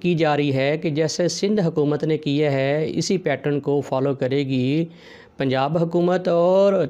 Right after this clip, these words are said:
तवक्को की जा रही है कि ये मौसम सरमा की जो छुट्टियां हैं स्कूल, कॉलेजेस, यूनिवर्सिटी के अंदर, ये बीस दिसंबर से लेकर दो जनवरी तक ही होंगी। अब फर्दर इसमें क्या डिसीजन आता है पंजाब वालों की तरफ से,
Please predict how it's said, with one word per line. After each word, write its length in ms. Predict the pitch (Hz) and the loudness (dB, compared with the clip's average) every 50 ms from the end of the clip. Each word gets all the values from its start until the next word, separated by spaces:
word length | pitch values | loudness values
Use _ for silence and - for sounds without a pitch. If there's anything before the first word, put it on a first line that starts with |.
| - - | -2 -2
तवक्को 360 | 165 165 175 170 170 - 220 | 0 0 0 -2 -2 -2 -2
की 200 | 185 - 180 170 | 0 0 0 0
जा 160 | 151 151 143 143 | 2 2 2 2
रही 160 | 147 147 135 | 0 0 0
है 220 | 139 139 139 147 160 | 0 2 0 0 -2
कि 140 | 156 - 156 | -2 -2 -2
ये 480 | 151 143 147 147 147 156 170 175 170 175 170 - - - - - 147 | -2 0 0 0 2 2 2 0 0 -2 -6 -18 -20 -18 -10 -4 0
मौसम 280 | 147 151 156 165 160 151 | 0 2 2 2 0 0
सरमा 360 | - 156 147 143 156 170 175 | 0 0 0 0 0 0 0
की 180 | 170 175 160 | 0 0 -2
जो 160 | 143 135 143 139 | 0 0 -2 -2
छुट्टियां 480 | 135 - 139 123 151 139 151 160 151 | -2 -4 -6 -4 -2 -2 0 0 0
हैं 380 | 135 135 131 131 143 156 175 190 | 0 0 0 0 0 0 -2 -4
स्कूल, 360 | 165 - - - 147 147 143 139 | -6 -8 -6 -2 -2 0 0 -2
कॉलेजेस, 520 | - - 139 127 131 123 151 170 180 165 | -2 -2 -2 -2 0 0 0 0 0 0
यूनिवर्सिटी 460 | 151 147 139 139 135 123 - - 151 | 0 0 0 0 -2 -2 -4 -4 -6
के 160 | 139 - 156 135 | -4 -2 -2 -2
अंदर, 480 | 127 123 120 123 135 143 160 - - 180 - - - - - - - - - | 0 -2 0 0 2 2 2 0 0 -4 -8 -20 -20 -20 -20 -20 -16 -8 -4
ये 520 | 143 143 165 175 190 190 190 202 196 180 175 - - - - - - _ - | -2 0 2 2 2 2 2 2 0 0 -4 -8 -18 -20 -20 -20 -20 _ -16
बीस 540 | - - 135 131 156 190 208 226 233 226 - 190 | -12 -8 -4 -2 0 2 2 2 2 2 0 -2
दिसंबर 440 | 160 151 - - 151 151 156 165 | -2 -2 -2 0 0 0 0 0
से 140 | 156 - 165 | 0 0 0
लेकर 420 | 147 139 139 131 - - 165 160 156 | 0 0 0 0 0 0 0 0 0
दो 200 | 135 143 147 147 | 0 0 0 0
जनवरी 400 | 135 139 135 131 127 131 143 147 139 | 2 0 0 0 2 2 0 0 0
तक 220 | - 131 117 113 - | -2 -4 -4 -4 -4
ही 360 | 123 120 131 160 190 220 220 202 - - - | -2 0 0 0 0 0 -2 -4 -6 -6 -2
होंगी। 420 | 139 139 127 107 110 107 95 95 - - - - - - | -2 0 0 0 -2 -4 -6 -6 -12 -18 -20 -20 -10 -4
अब 100 | - 151 | -4 -2
फर्दर 320 | - - 180 175 180 226 220 | 0 0 -2 0 0 0 0
इसमें 280 | 214 - 220 214 208 202 | 2 0 2 0 0 0
क्या 200 | 208 190 190 190 | 0 0 0 0
डिसीजन 440 | 180 165 160 139 139 151 160 175 165 | 2 0 0 0 0 0 0 2 2
आता 220 | 156 147 - 160 151 | 0 0 0 0 0
है 160 | 160 165 160 | 2 0 0
पंजाब 380 | 165 165 139 135 135 131 131 | -2 -2 -2 -2 0 0 0
वालों 200 | 139 147 147 156 151 | 0 0 0 0 -2
की 120 | - 165 | -2 -2
तरफ 240 | 160 160 156 165 160 | -2 -2 -2 -2 -2
से, 200 | 156 - 180 180 | -2 0 0 0